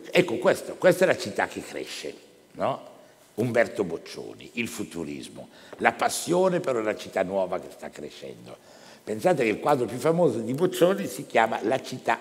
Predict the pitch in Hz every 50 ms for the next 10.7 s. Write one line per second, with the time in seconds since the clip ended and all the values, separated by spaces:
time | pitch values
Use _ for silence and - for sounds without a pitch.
0 | - - - - - - 85 65 50 58 65 67 69 71 76 - - - - -
1 | - - - - - - _ _ _ - 101 98 - - 143 151 143 117 - -
2 | 76 95 90 87 92 87 92 - 107 104 101 95 92 92 92 90 - - - -
3 | 90 - - 90 - - 95 82 101 107 101 82 - - 82 76 69 67 - 107
4 | 131 147 139 - - - - 113 95 - - 76 69 69 71 - - - - -
5 | - - - - - 147 156 165 190 208 208 170 196 196 190 190 185 175 - -
6 | - 202 214 196 175 147 143 131 139 147 147 151 135 - - - 135 123 - -
7 | 107 - - - 101 95 - - 98 - - 95 87 - - 76 71 65 65 64
8 | 65 - - - - - - - - _ - - 190 190 170 127 170 165 175 165
9 | 170 170 190 175 196 208 208 196 220 185 - 208 202 185 - - 165 - 190 185
10 | 170 180 180 185 170 165 196 190 175 135 95 80 80 -